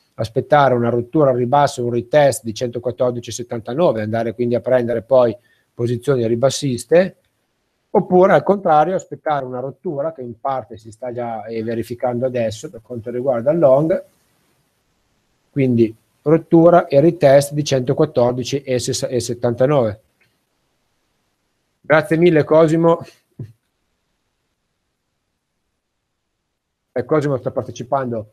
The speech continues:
al mio cro-, programma, quindi apprezza l'impegno che ci metto e, e quello che do. Grazie ragazzi che l'avete messi, vi ringrazio,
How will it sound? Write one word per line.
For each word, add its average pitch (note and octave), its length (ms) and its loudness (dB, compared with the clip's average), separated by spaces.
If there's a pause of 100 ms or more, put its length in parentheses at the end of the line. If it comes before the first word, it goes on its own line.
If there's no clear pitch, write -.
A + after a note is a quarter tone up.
(160)
al A#2+ 120 -14
mio C3 140 -6
cro-, C#3+ 260 -6
programma, C3 480 -2
quindi B2 240 -2
apprezza A#2+ 720 -2 (360)
l'impegno B2 680 -2
che A2 140 -12
ci B2+ 120 -6
metto A#2 560 -4
e, G#2+ 640 -8
e - 80 -20
quello A#2+ 280 -2
che A#2 120 -6
do. A2+ 280 -2
Grazie B2+ 320 0
ragazzi A#2 360 -2
che A2 80 -6
l'avete A#2 280 -4
messi, B2+ 320 -4
vi A2+ 100 -4
ringrazio, A2+ 500 -4